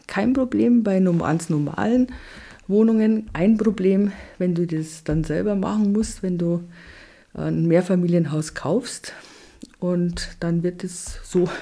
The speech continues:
und es ist so, wie ich es jetzt gerade beschrieben habe, dann ist das halt ein Problem, weil dann musst du das alles selber machen. Wichtig ist, bei den Nebenkostenabrechnungen,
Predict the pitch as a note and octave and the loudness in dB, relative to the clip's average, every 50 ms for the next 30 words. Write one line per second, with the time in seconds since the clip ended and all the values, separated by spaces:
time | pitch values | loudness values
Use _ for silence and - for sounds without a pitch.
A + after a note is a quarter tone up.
0 | - - - - - F3 E3+ F3 E3 D#3+ - - - - F#3+ F3+ D#3+ F3 E3+ F3 | -14 -16 -12 -6 -4 -2 0 0 -2 -2 -2 -6 -6 -2 -4 -2 -2 -2 -6 -6
1 | - D#3+ - - - D#3 D#3+ D#3+ D#3 - - - - F3 F#3+ G#3 G#3 G#3 G3 G3 | -8 -10 -10 -6 -4 -2 -2 -2 -4 -6 -10 -4 -2 -2 0 0 0 0 -2 -4
2 | - - - - - - - - - - - - - D#3 D#3+ E3 E3 E3 - - | -6 -10 -20 -20 -20 -20 -20 -20 -20 -20 -18 -8 -4 -2 -2 -2 -4 -6 -8 -12
3 | D#3 - - D3+ D#3 D#3+ D3+ D3 D3+ - C3+ C#3 D#3 F3+ F#3+ - - - _ _ | -12 -8 -6 -4 -4 -4 -2 -4 -6 -4 0 0 2 2 0 -2 -8 -20 _ _
4 | - - - - - - - - - - _ _ - D#3 D3+ D3+ D#3+ D#3 E3 D#3+ | -20 -20 -20 -20 -20 -20 -20 -20 -20 -20 _ _ -8 -4 -2 -2 -2 0 0 0
5 | D#3 D#3 D#3 D#3+ - E3+ D#3 D3 C#3+ - - - C3 C3 C3+ C#3+ - - - - | 0 0 -2 -2 -6 -4 -4 -4 -6 -6 -8 -6 -2 0 0 2 0 0 -2 -6
6 | - - - - - - D#3+ D#3+ E3 D3+ - C#3 A#2+ A2 A2+ G#2+ - _ - - | -10 -10 -12 -10 0 4 6 6 6 6 4 2 -2 -4 -8 -12 -14 _ -20 -20
7 | - - - - - F3 A3+ D4+ D4 - - F#3 E3+ - - - - - - - | -20 -20 -14 -2 4 8 8 8 8 8 -2 -2 0 0 0 -2 -2 -4 -10 -14
8 | - - - - - - E3+ E3 F3+ G3+ A#3+ A3 G3+ G#3 A3+ A#3 A#3+ A3 - E3+ | -14 -16 -18 -14 -2 4 8 8 8 10 10 8 10 8 8 8 6 6 4 -2
9 | D#3 D#3+ - - - - - - - C3 - - E3 D#3 C#3+ C#3+ D3 | -4 -4 -4 -8 -8 -8 -6 -4 -4 -4 -4 -4 -6 -6 -6 -6 -8